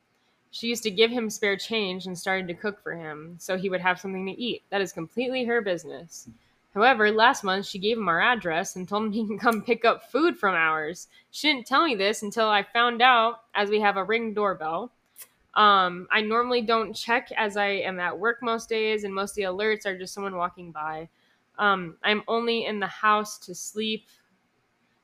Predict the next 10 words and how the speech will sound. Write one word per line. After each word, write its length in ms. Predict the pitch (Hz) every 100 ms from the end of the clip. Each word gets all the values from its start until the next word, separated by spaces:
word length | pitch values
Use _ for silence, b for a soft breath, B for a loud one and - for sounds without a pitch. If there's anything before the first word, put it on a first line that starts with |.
| _ -
uh, 280 | 185 175 -
or 340 | 196 196 185
my 200 | 185 185
one 240 | 180 185 180
day 160 | 175
off. 400 | - 170 165 170 -
Erin 300 | 202 202 190
knows 360 | 185 185 185
I 140 | - 180
have, 540 | 175 170 170 170 165